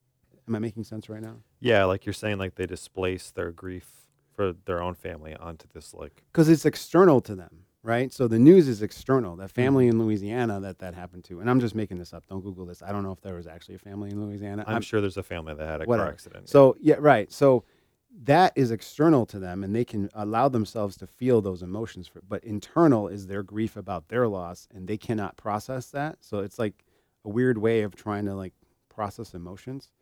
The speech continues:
Speaker 2: Mm-hmm.
Speaker 1: But obviously not all people are doing that who watch too much news. I think many people watch a lot of news
Speaker 2: Mm-hmm.
Speaker 1: constantly. Like, it's nonstop.
Speaker 2: Yeah.
Speaker 1: So.
Speaker 2: Yeah,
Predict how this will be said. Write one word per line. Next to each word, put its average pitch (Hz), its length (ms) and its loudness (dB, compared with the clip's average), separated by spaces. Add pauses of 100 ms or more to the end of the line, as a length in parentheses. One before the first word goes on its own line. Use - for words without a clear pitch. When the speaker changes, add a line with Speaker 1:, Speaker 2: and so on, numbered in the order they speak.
(140)
Speaker 2:
Mm-hmm. 95 180 -12 (240)
Speaker 1:
But 117 160 -6 (140)
obviously 117 340 -4
not 107 180 -4
all 110 160 -8
people 98 300 -14
are 82 80 -14
doing 95 240 -12
that 78 180 -20
who 87 80 -18
watch 85 260 -20
too - 120 -20
much 80 240 -20
news. 85 320 -20 (280)
I 92 120 -18
think - 400 -16 (400)
many 113 240 0
people 87 340 -16
watch 80 300 -20
a 95 80 -20 (120)
lot 76 300 -20 (160)
of 78 100 -20
news 87 460 -20 (260)
Speaker 2:
Mm-hmm. 95 220 -18
Speaker 1:
constantly. - 640 -12 (240)
Like, 82 200 -20
it's 87 180 -20
nonstop. 85 580 -18 (460)
Speaker 2:
Yeah. 82 260 -8 (800)
Speaker 1:
So. - 240 -20 (400)
Speaker 2:
Yeah, 92 480 0